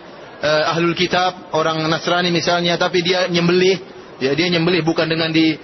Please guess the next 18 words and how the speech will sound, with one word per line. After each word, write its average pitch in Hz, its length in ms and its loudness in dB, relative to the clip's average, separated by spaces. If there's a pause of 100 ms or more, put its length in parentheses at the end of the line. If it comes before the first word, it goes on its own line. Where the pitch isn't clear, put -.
(220)
strom 190 500 0
atau 147 240 -2
dengan 165 240 0
di 165 300 2 (340)
lem-, 170 320 -4
apa, 175 320 -2
dimasukkan 160 880 0
di 180 80 2
air 165 160 -2
panas 180 240 0
sampai 170 160 0
mati, 180 240 0
enggak, 170 160 0
tapi 160 160 0
disembelih, 170 480 2 (320)
maka 196 240 0
hukumnya 180 400 0
halal. 139 400 0